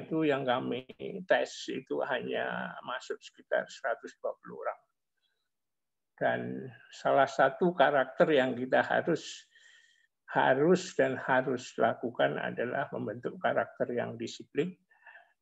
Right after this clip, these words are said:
dan juga, eh, mumpuni di dalam industri petrokimia. Untuk diketahui bahwa industri petrokimia itu, eh, cukup dan sangat berbahaya karena ada hidrokarbon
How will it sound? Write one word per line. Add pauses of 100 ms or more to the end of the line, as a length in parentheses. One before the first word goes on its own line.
(560)
dan
juga, (320)
eh, (640)
mumpuni
di
dalam
industri
petrokimia. (480)
Untuk
diketahui
bahwa
industri
petrokimia
itu,
eh,
cukup
dan
sangat
berbahaya (720)
karena (880)
ada
hidrokarbon